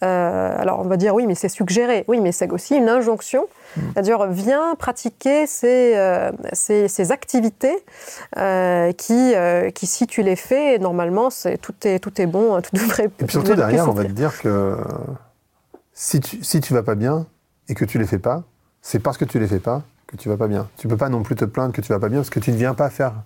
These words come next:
Speaker 2: ces activités qu'on te propose.
Speaker 1: Euh, oui, alors il y a, ça c'est un, ça c'est une problématique qui dépasse le lieu du travail. C'est, c'est une injonction sociétale en, en gros, c'est-à-dire qu'on nous propose tellement de choses pour aller bien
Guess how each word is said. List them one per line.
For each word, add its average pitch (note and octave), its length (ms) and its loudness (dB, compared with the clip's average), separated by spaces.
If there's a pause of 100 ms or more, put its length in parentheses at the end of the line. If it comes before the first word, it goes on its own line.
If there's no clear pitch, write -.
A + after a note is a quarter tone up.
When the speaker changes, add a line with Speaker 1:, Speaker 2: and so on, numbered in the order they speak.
(120)
Speaker 2:
ces G#2 180 -2
activités A2 320 -2
qu'on A2 120 -2
te G#2 40 -6
propose. - 400 -8 (600)
Speaker 1:
Euh, G#3 760 2 (400)
oui, C#4 200 2 (200)
alors F#3+ 260 2
il G#3+ 80 -2
y G#3+ 100 2
a, C4 200 2
ça - 600 -4
c'est - 240 -4
un, A3 160 2
ça A#3 140 0
c'est - 80 -2
une G#3+ 80 0
problématique G#3+ 560 0
qui G3+ 140 -2
dépasse G3 360 -2
le G#3 60 0
lieu F#3 140 2
du F3 100 -2
travail. G3+ 480 0
C'est, G3+ 160 -2
c'est - 240 -6
une F#3+ 140 -2
injonction G#3 520 0
sociétale G#3 600 -2
en, F3+ 60 0
en - 720 -2
gros, F#3+ 240 2
c'est-à-dire F#3+ 340 -4
qu'on F3+ 380 0
nous F3+ 160 2
propose G3 480 -4
tellement A3+ 300 2
de F#3+ 80 0
choses F#3 280 -2
pour F3 160 0
aller E3+ 160 0
bien A3 280 0